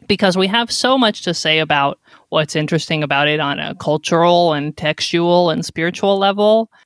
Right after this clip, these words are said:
that fitting in all the stuff that makes it interesting as a piece of technology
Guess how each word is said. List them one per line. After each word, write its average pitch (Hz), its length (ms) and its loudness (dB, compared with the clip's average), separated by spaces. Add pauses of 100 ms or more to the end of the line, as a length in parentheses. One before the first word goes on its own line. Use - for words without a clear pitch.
(100)
that 151 440 0 (180)
fitting 208 540 0
in 170 420 0
all 160 240 2
the 156 140 -6
stuff 156 340 -2
that - 120 -6
makes 165 260 -2
it 160 120 2
interesting 156 520 -2
as 147 140 -2
a 156 40 -6
piece 151 240 -6
of - 80 -14
technology 180 1040 0